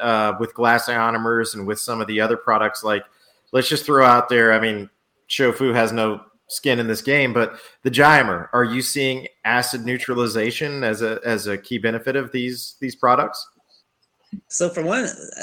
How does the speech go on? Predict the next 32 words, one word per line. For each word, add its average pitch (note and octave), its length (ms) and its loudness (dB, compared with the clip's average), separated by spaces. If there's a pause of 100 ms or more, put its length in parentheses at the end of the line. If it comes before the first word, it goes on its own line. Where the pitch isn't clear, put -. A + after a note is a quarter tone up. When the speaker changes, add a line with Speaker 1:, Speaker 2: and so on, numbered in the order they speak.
(160)
Speaker 2:
for E3 100 4
some A#3+ 220 2
reason, F#3 380 4
the, C#3+ 280 4
the, C3+ 580 2
the B2 300 0
Beautifil, E3 840 6
uh, B2+ 300 0
Geimer C#3+ 480 0
is, C#3 180 0
like, C3+ 160 -4
one C#3 100 -4
material D#3+ 300 2
we've C3 100 0
just B2+ 180 -4
never A#2+ 280 -2
really B2+ 160 0
got A#2+ 240 -2
our B2 80 -2
hands A#2 340 -8
on A#2+ 220 -6
to - 80 -18
play A2+ 300 0
with. F#2+ 220 -4
So, - 140 2
like, C#3 160 4
when C#3 80 -2
we D#3+ 140 4
did D3+ 180 4
our C3+ 140 2
most C3 340 -4
recent C#3+ 460 -2